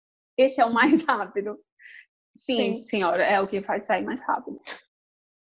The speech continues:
Speaker 1: O que aconteceu? Chegaram os pratos dos outros três. Eu, a mulher <laughs> grávida, fiquei na mesa olhando as pessoas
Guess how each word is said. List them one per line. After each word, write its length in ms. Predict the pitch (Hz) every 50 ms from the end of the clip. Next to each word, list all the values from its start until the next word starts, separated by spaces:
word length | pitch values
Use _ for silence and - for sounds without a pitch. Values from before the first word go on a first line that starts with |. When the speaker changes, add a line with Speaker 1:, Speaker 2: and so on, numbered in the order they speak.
| _ _ _ _ _ _ _ _ _ _
Speaker 1:
O 480 | - 233 254 247 247 240 240 233 233 233
que 80 | 233 254
aconteceu? 600 | 220 - 240 254 254 269 311 - - 196 - - - 226 -
Chegaram 420 | - - 214 220 202 208 220 220
os 140 | 247 - -
pratos 400 | _ 233 202 190 - - 339 349
dos 180 | 302 277 262
outros 300 | 214 196 196 226 254 -
três. 480 | - 220 208 202 202 294 359 - - _ _ _ _ -
Eu, 240 | 220 214 214 247
a 60 | 254 247
mulher 280 | 233 226 220 208 - -
<laughs> 120 | - -
grávida, 560 | - 190 214 214 226 220 262 254 240 269 262 -
fiquei 420 | - - _ - 202 202 240 262
na 140 | 277 403 - _ _ -
mesa 440 | 254 233 226 226 254 285 - 466 508 - -
olhando 720 | 302 - 381 370 320 240 226 226 233 247 254 262 320 508 539 _ _ _ _ _
as 80 | 262 -
pessoas 380 | _ 247 226 - 220 240 285